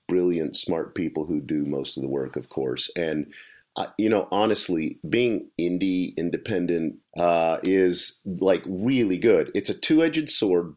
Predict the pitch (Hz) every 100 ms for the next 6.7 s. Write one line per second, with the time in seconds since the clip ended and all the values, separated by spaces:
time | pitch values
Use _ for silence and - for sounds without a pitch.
0 | _ 92 82 - _ 110 107 95 90 85
1 | - - _ _ _ _ _ - - -
2 | 143 131 123 110 95 - 90 101 95 -
3 | - 90 82 95 87 80 87 82 - 76
4 | 90 90 73 76 62 60 73 80 78 78
5 | 73 - - 71 - 78 - 90 - -
6 | 78 76 - 71 71 69 69